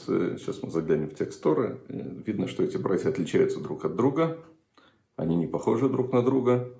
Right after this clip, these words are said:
И в какой-то момент, да, с-, происходит событие, которое, о котором я хочу сегодня поговорить. Значит, написано так.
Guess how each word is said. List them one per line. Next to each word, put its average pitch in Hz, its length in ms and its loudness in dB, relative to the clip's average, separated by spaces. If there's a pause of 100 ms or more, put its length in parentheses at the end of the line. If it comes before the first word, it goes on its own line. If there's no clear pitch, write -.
(1200)
И 87 300 0
в - 120 -8
какой-то - 380 2
момент, 123 520 2
да, 117 300 0
с-, - 140 -12
происходит 101 480 2
событие, - 400 0
которое, - 400 -8
о - 40 -10
котором - 300 -10
я - 60 -12
хочу - 200 -16
сегодня 78 260 -2
поговорить. 82 600 -2
Значит, - 240 -12
написано 120 420 -2
так. - 300 -6